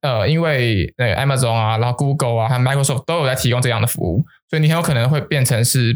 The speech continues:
被并入的那个角色，或者是被吃掉的那个角色，所以这竞争性上面的压力是比较大一点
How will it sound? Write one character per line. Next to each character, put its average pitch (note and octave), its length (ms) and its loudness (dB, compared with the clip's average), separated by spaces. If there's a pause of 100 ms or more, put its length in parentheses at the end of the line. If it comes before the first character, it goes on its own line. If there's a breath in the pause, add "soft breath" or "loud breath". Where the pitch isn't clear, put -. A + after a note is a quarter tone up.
被 C#3+ 180 0
并 C3 280 0
入 C3 160 2
的 G#2+ 100 0
那 A2+ 80 2
个 G#2+ 100 0
角 - 220 -2
色， - 380 -2 (180)
或 C#3+ 60 -2
者 C3 60 0
是 C#3 100 0
被 C3+ 180 -2
吃 B2+ 200 0
掉 A#2+ 140 0
的 G#2 60 0
那 A#2+ 60 -2
个 A#2+ 60 0
角 - 200 -2
色， - 180 -2
所 C3 140 -2
以 A#2+ 180 0 (300)
这 D#3 100 -2
竞 D3+ 280 0
争 C#3 240 2
性 C#3 280 2
上 B2 240 0
面 A2+ 260 2
的 A2 120 0
压 B2 160 0
力 B2 100 0
是 A2 140 0
比 D#2+ 60 -8
较 - 120 -2
大 D2+ 280 -2
一 D#2+ 40 -2
点 - 180 -6